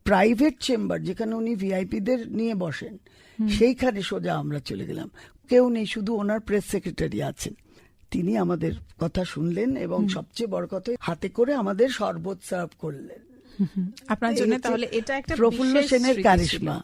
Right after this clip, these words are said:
Speaker 1: এটা আমাদের জন্য না, এটা হচ্ছে প্রফুল্ল সেনের কারিশমা। উনি ঘটনাটা শুনলেন, বললেন, আমি তো এত বুঝি না, আমি আইএমএফ এর যিনি প্রেসিডেন্ট ছিলেন, সারিন, তিনি আবার আমাদের ডিফেন্স ডিপার্টমেন্টের সেক্রেটারি।
Speaker 2: হুম, হুম।
Speaker 1: আর ইন্দিরা গান্ধীর খুব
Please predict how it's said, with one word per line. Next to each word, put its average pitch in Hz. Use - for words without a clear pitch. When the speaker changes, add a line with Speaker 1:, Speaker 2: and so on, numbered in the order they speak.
Speaker 1:
এটা -
আমাদের 240
জন্য 202
না, 160
এটা 160
হচ্ছে 233
প্রফুল্ল 240
সেনের 233
কারিশমা। -
উনি 226
ঘটনাটা 196
শুনলেন, 226
বললেন, 196
আমি 175
তো 196
এত 185
বুঝি 175
না, 269
আমি 160
আইএমএফ 180
এর 196
যিনি 190
প্রেসিডেন্ট 185
ছিলেন, 269
সারিন, 220
তিনি 226
আবার 220
আমাদের 190
ডিফেন্স 196
ডিপার্টমেন্টের 180
সেক্রেটারি। -
Speaker 2:
হুম, 208
হুম। 196
Speaker 1:
আর 160
ইন্দিরা 190
গান্ধীর 196
খুব 180